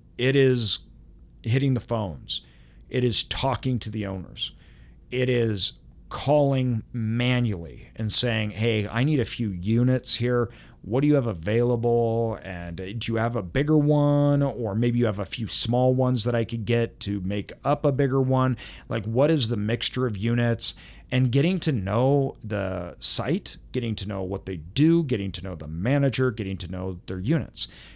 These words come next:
This is a really big piece of what we do. And we call that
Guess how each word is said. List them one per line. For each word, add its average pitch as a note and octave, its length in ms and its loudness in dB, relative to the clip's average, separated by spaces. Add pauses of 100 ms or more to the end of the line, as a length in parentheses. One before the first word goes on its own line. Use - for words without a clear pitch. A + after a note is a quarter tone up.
(180)
This D3 180 0
is A#3 80 -2
a C#4+ 80 2
really A#2+ 500 0
big G#2 280 -2
piece G#2 240 0
of F2+ 80 -6
what F#2 180 -4
we G2+ 100 -4
do. D3+ 220 0 (460)
And A2+ 400 0
we A#2 100 2
call G#2+ 300 -2
that F#2+ 320 -4